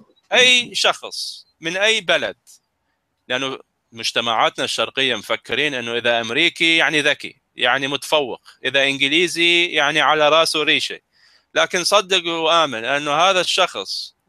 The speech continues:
اللي على أساس من الدول المتقدمة، إذا بلش يقرأ بهذه، بهذه الكتب بحجة أنها كتب سماوية أو بحجة أن هذا هو كلام الله، على طول تشوفه انقلب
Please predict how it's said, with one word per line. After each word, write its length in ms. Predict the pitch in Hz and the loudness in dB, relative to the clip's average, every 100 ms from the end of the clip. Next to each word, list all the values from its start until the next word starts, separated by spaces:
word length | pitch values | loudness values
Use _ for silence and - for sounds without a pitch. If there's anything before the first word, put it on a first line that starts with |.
| - | -6
اللي 180 | 139 147 | -2 2
على 280 | 143 147 143 | 4 4 2
أساس 380 | - 170 151 | 4 2 0
من 140 | 151 147 | -2 -4
الدول 460 | 139 160 165 151 | -2 0 2 2
المتقدمة، 920 | 143 139 135 139 170 156 147 139 123 120 _ _ _ - | 0 -4 -4 -2 0 -2 -4 -6 -8 -12 _ _ _ -4
إذا 180 | 160 156 | 0 2
بلش 640 | 180 196 180 147 - - - | 2 0 0 0 -2 -6 -2
يقرأ 340 | 175 185 165 | 2 4 4
بهذه، 540 | 139 151 180 185 170 165 | 2 2 4 2 0 0
بهذه 480 | 151 165 190 180 170 | 0 2 2 0 -2
الكتب 440 | 147 - - 113 - _ _ _ _ - _ _ - - | -2 -4 -4 -6 -12 _ _ _ _ -20 _ _ -12 -6
بحجة 400 | 143 208 214 175 165 | -2 -2 0 0 2
أنها 260 | 165 170 180 | 0 2 0
كتب 480 | - 202 185 170 160 | 0 -2 -2 -4 -2
سماوية 800 | 165 160 156 151 156 120 95 104 | -2 0 0 0 -2 -4 -8 -8
أو 120 | 139 | -6
بحجة 500 | 147 - 180 170 165 | -4 -2 -2 0 -2
أن 160 | 160 160 | -2 -2
هذا 320 | 165 180 170 | 0 2 2
هو 240 | 175 170 | 2 0
كلام 400 | 160 156 170 165 | 0 2 2 2
الله، 400 | 156 160 175 180 - _ - _ - - | 0 2 4 4 0 _ -20 _ -20 -2
على 240 | 127 165 165 | 2 4 2
طول 300 | 202 214 180 | 2 0 0
تشوفه 500 | - 208 196 180 165 | -2 -4 -4 -4 -4
انقلب 500 | 156 - 185 151 | -4 0 2 2